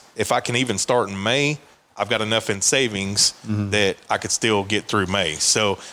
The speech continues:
Speaker 1: um, you know, it's, it's not that big of an issue. And there's times I get bored and I'm like, you know, uh, but I like spending time with my family. And so during the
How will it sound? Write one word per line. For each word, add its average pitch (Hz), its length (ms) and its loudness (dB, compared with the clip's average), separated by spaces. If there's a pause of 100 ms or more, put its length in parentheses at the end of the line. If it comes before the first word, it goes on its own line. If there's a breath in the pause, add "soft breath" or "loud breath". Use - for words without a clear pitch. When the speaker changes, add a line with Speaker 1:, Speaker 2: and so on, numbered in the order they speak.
(100)
Speaker 1:
um, 95 480 0 (100)
you 113 140 2
know, 101 220 2
it's, 104 220 0
it's - 220 0
not 123 300 0
that 107 180 0
big 107 160 0
of 98 60 -2
an 95 100 0
issue. 110 440 2 (340 loud breath)
And 104 500 0 (200)
there's 175 180 -2
times 110 400 0
I 107 80 4
get 101 200 0
bored 107 300 2 (140)
and 101 160 0
I'm 107 160 -2
like, 98 220 0 (100)
you 104 160 0
know, 98 180 0 (360 loud breath)
uh, 101 200 4
but 107 380 0 (140)
I 110 60 2
like 131 180 2
spending 127 240 -2
time 117 240 -2
with 98 80 -2
my 92 120 -4
family. 90 480 -4
And 101 220 0
so 101 300 2
during 120 420 2
the 101 180 2